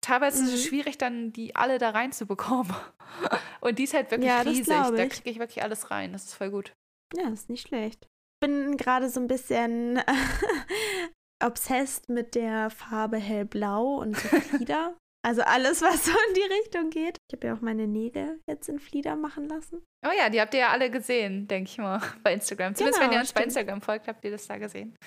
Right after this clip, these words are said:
Speaker 1: Wir werden
Speaker 2: Genau.
Speaker 1: keine Handmodels, also sorry dafür, aber <laughs> es kommt auf die Nägel an. <laughs>
Speaker 2: Ja, genau.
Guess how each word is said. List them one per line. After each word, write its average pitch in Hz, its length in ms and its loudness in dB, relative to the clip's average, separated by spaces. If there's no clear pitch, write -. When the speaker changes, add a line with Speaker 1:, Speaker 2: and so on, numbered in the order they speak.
Speaker 1:
Wir 226 140 4
werden 240 240 4
Speaker 2:
Genau. 254 60 0
Speaker 1:
keine 247 260 6
Handmodels, 277 680 4
also 214 280 0
sorry 226 300 -2
dafür, 233 480 0
aber 226 220 6
<laughs> 381 400 0
es 285 180 0
kommt 320 240 4
auf - 120 0
die 427 100 2
Nägel 453 380 4
an. 220 200 6
<laughs> - 420 -2
Speaker 2:
Ja, 285 240 4
genau. 285 380 4